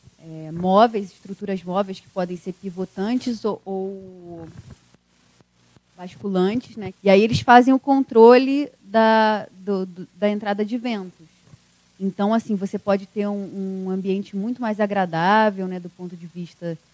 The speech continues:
é, de, de aproveitamento dos ventos e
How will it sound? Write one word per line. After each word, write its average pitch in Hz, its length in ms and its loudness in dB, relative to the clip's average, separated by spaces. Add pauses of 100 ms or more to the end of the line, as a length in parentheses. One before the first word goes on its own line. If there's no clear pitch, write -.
(240)
é, 151 440 -4 (560)
de, 175 220 -2
de 175 180 -6
aproveitamento 190 680 -2
dos 190 160 -6
ventos 185 600 -4 (640)
e 202 420 -8